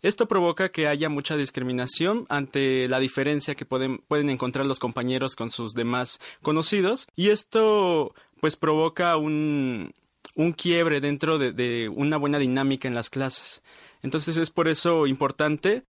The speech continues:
lograr identificar y poder sensibilizarnos ante las diferencias de estas identidades. Ahora, eh, si bien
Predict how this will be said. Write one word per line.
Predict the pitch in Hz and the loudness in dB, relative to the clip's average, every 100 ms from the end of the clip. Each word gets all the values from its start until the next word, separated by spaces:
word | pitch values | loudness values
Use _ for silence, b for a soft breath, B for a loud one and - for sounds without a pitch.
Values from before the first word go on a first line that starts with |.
| _ | _
lograr | 156 165 160 180 185 180 - _ _ _ | 2 4 4 2 2 0 -6 _ _ _
identificar | 160 156 143 143 151 - 165 170 175 | 0 0 0 -2 -4 0 2 2 0
y | |
poder | 156 135 139 139 143 | -4 -2 0 0 -2
sensibilizarnos | 139 156 143 139 131 127 151 151 160 175 | -6 -4 0 0 0 0 0 0 -2 -2
ante | 139 131 131 | -4 -2 -2
las | 127 131 | 0 0
diferencias | 127 - 160 214 165 | -2 -2 0 0 -2
de | 147 | -2
estas | 143 151 - | -2 -2 -2
identidades. | 131 127 135 147 143 - _ | -2 -2 0 0 -4 -10 _
Ahora, | - 139 151 156 151 - | -4 0 2 2 0 -2
eh, | - 139 139 131 | -2 0 2 0
si | 131 139 | 0 0
bien | 139 156 160 165 156 | 2 2 4 2 0